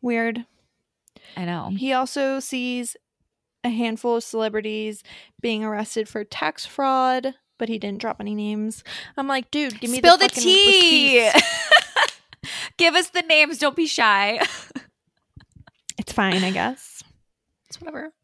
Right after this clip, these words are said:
Speaker 2: I had one from New York Post that I thought was too
Speaker 1: Oh, I s-
Speaker 2: funny not to share.
Speaker 1: L O L'd when I just saw this earlier when you were reading the
Speaker 2: <laughs>
Speaker 1: numo-, numerology
Speaker 2: I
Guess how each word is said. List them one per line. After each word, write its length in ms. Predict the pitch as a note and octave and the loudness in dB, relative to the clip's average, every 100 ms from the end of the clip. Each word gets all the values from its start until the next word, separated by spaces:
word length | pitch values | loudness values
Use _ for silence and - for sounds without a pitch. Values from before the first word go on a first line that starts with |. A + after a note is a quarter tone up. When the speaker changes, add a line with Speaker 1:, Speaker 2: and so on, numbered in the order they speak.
| _ - - | _ -18 -8
Speaker 2:
I 60 | |
had 180 | A#3 A3 | -4 -4
one 240 | F3 F3 F#3+ | -2 -4 -2
from 200 | A3 A3 | -6 -4
New 80 | |
York 200 | F3 F3+ | -2 -2
Post 280 | - F3 F3 | -2 -4 -4
that 100 | F#3 | -4
I 60 | E3+ | -4
thought 220 | E3+ E3 | -2 -4
was 200 | E3 E3 - - | -6 -12 -16 -12
too 80 | A4 | -4
Speaker 1:
Oh, 60 | A3+ | -2
I 60 | |
s- 40 | G3+ | 0
Speaker 2:
funny 240 | F3 F3 | -2 -2
not 320 | F3 D3 - | 0 0 -2
to 100 | - | -4
share. 480 | G3+ G3+ G3 G#3+ A#3 _ - - - | -4 -2 0 0 -2 _ -12 -10 -6
Speaker 1:
L 160 | A3+ F3+ F#3+ | -4 -2 -4
O 120 | G3+ | -4
L'd 80 | A3 | -2
when 120 | A#3+ | -2
I 100 | A#3 | -2
just 240 | A#3 B3 - | -2 -4 -2
saw 160 | A#3+ | 0
this 240 | A#3 B3 - | 0 0 0
earlier 380 | A#3+ A#3+ B3 | 0 2 2
when 180 | A#3+ A#3+ | 2 0
you 80 | A3+ | 2
were 60 | A3 | 2
reading 240 | G#3 G#3+ | 2 2
the 320 | G#3+ A3+ G#3+ - - | 2 2 0 -2 -6
Speaker 2:
<laughs> 100 | A#3+ | -4
Speaker 1:
numo-, 440 | A#3 A3 G3 - | -2 -2 -4 -6
numerology 800 | G#3+ G#3+ G3+ F#3 F#3+ G3+ G3 | -6 -6 -4 -4 -4 -4 -6
Speaker 2:
I 60 | G#3+ | -2